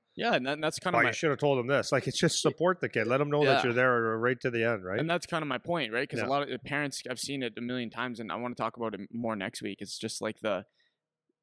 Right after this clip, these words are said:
Speaker 1: like, dictating to your thirteen, fourteen, fifteen-year-old,
Speaker 2: Yeah.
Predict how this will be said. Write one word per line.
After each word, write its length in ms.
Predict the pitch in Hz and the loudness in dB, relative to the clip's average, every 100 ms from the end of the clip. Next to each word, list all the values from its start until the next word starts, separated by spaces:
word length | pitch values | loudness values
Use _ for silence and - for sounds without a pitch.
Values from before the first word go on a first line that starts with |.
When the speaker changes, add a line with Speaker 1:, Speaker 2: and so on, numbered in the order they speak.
| - | -10
Speaker 1:
like, 120 | 107 - 123 | -10 -8 -6
dictating 720 | 131 - - 139 127 117 107 | -4 -6 -6 -4 -2 -2 -6
to 120 | - 117 | -6 -4
your 280 | 107 104 95 _ _ _ _ _ _ _ | -4 -4 -10 _ _ _ _ _ _ _
thirteen, 600 | - 143 131 - 123 123 | -6 -4 -4 -4 -4 -4
fourteen, 520 | - 123 123 - 120 | -2 -4 -4 -6 -6
fifteen-year-old, 1000 | 113 127 120 - 117 123 113 107 107 107 _ _ - | -4 -6 -6 -6 -6 -4 -2 -2 -2 -6 _ _ -8
Speaker 2:
Yeah. 160 | 101 | -6